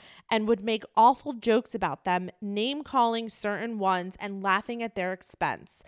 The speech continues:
She was so rude, it was painful to see."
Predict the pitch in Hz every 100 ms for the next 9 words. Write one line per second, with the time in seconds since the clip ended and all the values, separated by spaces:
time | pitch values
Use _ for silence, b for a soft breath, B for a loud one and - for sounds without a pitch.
0 | B B - - 247 226 214 - - 214
1 | 311 262 226 202 160 - 196 190 - -
2 | 240 226 247 - 240 - 214 - - 185
3 | 69 -